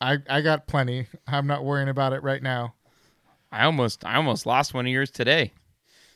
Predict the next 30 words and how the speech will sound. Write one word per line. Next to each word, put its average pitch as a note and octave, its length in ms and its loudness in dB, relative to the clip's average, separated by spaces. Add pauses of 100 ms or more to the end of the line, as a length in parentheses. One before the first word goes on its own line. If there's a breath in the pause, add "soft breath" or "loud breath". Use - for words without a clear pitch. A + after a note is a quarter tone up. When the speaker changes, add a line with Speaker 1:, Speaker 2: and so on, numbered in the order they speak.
Speaker 2:
So - 180 -8
Speaker 1:
I C#3+ 100 2
know G#3+ 200 6
that C#3 160 0
Jo-, D#3+ 320 6
Josh D#3+ 300 4
Speaker 2:
it's, - 60 -12
Speaker 1:
Jerry G#3 260 4
Speaker 2:
uh, - 20 2
Speaker 1:
sent E3 260 2
me. D#3+ 160 0
He F#3+ 80 0
just E3 260 -6
hit F#3 160 2
me F3 120 2
up F3 120 0
on E3 120 0
Facebook. F3+ 360 0
Was D3 120 -2
like, C#3+ 140 -4
"Hey, F3 120 0
do E3+ 60 -4
you D#3 80 0
want D3 240 0
this? F#3 200 -8
A, C3 80 -6 (520 soft breath)
a C#3 120 -2
pretty F3 680 0
orange F3 340 0
one." C#3 360 0